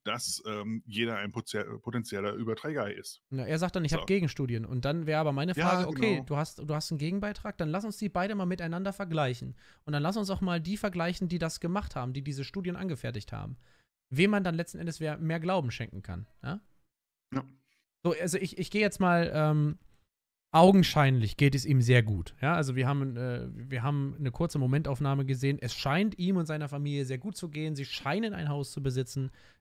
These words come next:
Speaker 2: Sie scheinen finanziell sehr, sehr gut dazustehen, weil, wie gesagt, man könnte jetzt auch bei mir in den Stream, man sieht,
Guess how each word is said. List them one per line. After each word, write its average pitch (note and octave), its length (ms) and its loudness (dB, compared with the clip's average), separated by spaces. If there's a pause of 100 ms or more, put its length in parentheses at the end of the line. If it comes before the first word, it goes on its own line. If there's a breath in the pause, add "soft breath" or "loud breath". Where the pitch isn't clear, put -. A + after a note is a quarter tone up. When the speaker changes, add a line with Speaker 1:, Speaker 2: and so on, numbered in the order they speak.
Speaker 2:
Sie D3 180 -2
scheinen F#3 360 0
finanziell D3+ 560 -2
sehr, C#3 300 0
sehr E3 100 0
gut C#3 220 -4
dazustehen, D#3+ 580 -2
weil, D3 240 2 (140)
wie - 80 -16
gesagt, C#3 320 -6
man C3 140 -2
könnte D3 200 -2
jetzt B2+ 120 -6
auch C#3 80 -8
bei C3 120 -4
mir C#3+ 140 -2
in D#3 60 -4
den C#3+ 100 -4
Stream, D#3 260 -2
man C#3 160 0
sieht, C#3 240 -2